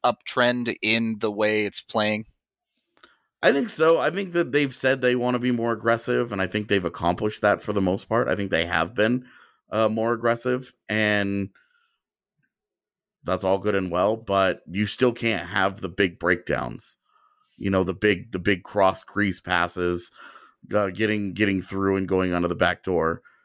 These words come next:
Speaker 2: because the Minnesota game was concerning. But really, outside of that, um,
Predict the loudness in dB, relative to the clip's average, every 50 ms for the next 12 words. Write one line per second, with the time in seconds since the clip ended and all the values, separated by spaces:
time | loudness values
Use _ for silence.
0 | _ _ _ _ -6 -6 -4 -2 0 2 2 2 0 -2 -8 -6 -2 0 2 2
1 | 2 4 4 4 4 4 0 0 0 0 2 0 -2 -2 -2 -2 -2 -2 0 0
2 | 0 0 0 0 -2 -2 -6 -10 -14 _ _ _ _ _ _ _ _ 0 2 2
3 | 2 0 -2 -8 _ _ -12 -8 -4 -2 0 2 2 2 2 2 2 2 0 0
4 | 2 2 2 2 2 0 0 2 2 2 2 0 -2 -6 _ _ _ _ _ -20
5 | -20 -20 -20 -20 _ _ _ _ _ -2 0 2 2 2 2 0 -4 -8